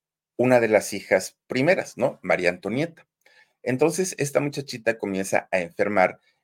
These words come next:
y los papás la llevan a diferentes hospitales. "Tenemos que saber y tenemos que averiguar qué es lo que le pasa a María Antonieta", porque, pues, no, no tenían un diagnóstico como tal.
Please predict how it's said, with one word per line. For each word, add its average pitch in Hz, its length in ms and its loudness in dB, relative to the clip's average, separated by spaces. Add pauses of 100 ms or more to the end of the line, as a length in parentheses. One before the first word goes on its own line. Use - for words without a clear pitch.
(140)
y 165 320 -4 (160)
los 101 180 0
papás - 520 4
la 95 140 0
llevan 101 500 4
a 95 60 -6
diferentes 92 540 -4
hospitales. - 720 4 (420)
"Tenemos 110 440 2
que 113 100 -2
saber 95 460 2
y 110 80 -10
tenemos 98 420 -4
que - 100 0
averiguar 90 640 4
qué 104 200 0
es 113 120 -6
lo 113 120 -2
que 98 100 -2
le 90 100 -4
pasa 95 520 0
a 95 80 0
María 87 260 -2
Antonieta", 123 520 -4 (320)
porque, 123 360 4
pues, 95 260 -2
no, 104 280 6
no 107 640 4
tenían 104 280 0
un 107 100 -4
diagnóstico 92 720 -6
como 90 240 -6
tal. 165 300 4